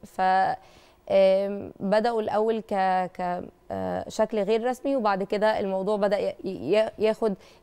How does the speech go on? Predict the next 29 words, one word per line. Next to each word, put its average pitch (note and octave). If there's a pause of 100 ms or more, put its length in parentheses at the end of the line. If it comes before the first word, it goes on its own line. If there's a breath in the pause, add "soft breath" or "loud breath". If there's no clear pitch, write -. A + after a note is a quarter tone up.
الاسم G#3
التوثيقي F#3+
بتاعه F#3+
اللي F#3+
هو، G3
آه، F3
رابطة F#3+
تراث F3+
مصر. A#3+ (600 loud breath)
آه، F#3+
أنا G#3
انضميت G#3+
ليهم، C4 (120)
آه، G3 (280)
و-، F3+
وابتديت G3
أشتغل، A3+
آه، F#3
معاهم A3+
على G#3
مشروع، G#3+ (480 loud breath)
آم، F#3 (160)
آه، F3+
مهرجان F#3+
ناس G#3+
وتراث. A3
ومهرجان G3+
ناس A3
وتراث، A3